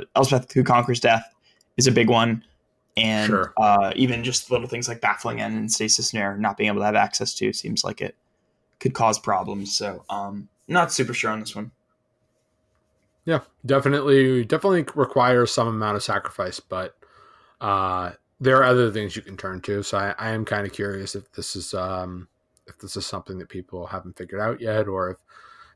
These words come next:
Speaker 2: someone has figured it out and, you know, figured out something cool, please let us know. Tweet at us or something. Uh, that'd be pretty cool.
Speaker 1: Yeah.
Speaker 2: Interested in seeing
Speaker 1: Yeah, no,
Speaker 2: how it
Speaker 1: Zer-,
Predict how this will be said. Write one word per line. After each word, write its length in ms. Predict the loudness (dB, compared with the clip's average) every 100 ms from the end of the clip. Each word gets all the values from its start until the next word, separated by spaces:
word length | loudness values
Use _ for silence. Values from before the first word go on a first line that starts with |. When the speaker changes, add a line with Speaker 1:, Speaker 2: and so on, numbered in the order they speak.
| _
Speaker 2:
someone 300 | 0 2 4
has 220 | 2 4
figured 320 | 4 4 4
it 80 | 2
out 220 | 2 0
and, 340 | -2 -6 -8 -10 _ -10
you 100 | -6
know, 160 | -6
figured 280 | -6 -2 0
out 100 | 0
something 200 | -2 -12
cool, 240 | -4 -2 -2
please 300 | -2 0 0
let 120 | 0
us 140 | -2
know. 260 | 0 -2 -2 -8
Tweet 180 | -6 -4
at 100 | -2
us 260 | -4 -6
or 240 | -6 -6 -8
something. 420 | -10 -8 -10 -10 _ _ _ _ _ _ _ -16
Uh, 300 | -10 -8 -6
that'd 180 | -6 -8
be 80 |
pretty 200 | -6 -6
cool. 260 | -6 -8 -10 _ _ _ _ 2
Speaker 1:
Yeah. 140 | 4
Speaker 2:
Interested 220 | 4 -2 -12
in 100 | -14
seeing 260 | -14 -14 -8 2
Speaker 1:
Yeah, 280 | 8 8 8
no, 120 | 6
Speaker 2:
how 60 |
it 60 | 6
Speaker 1:
Zer-, 140 | 6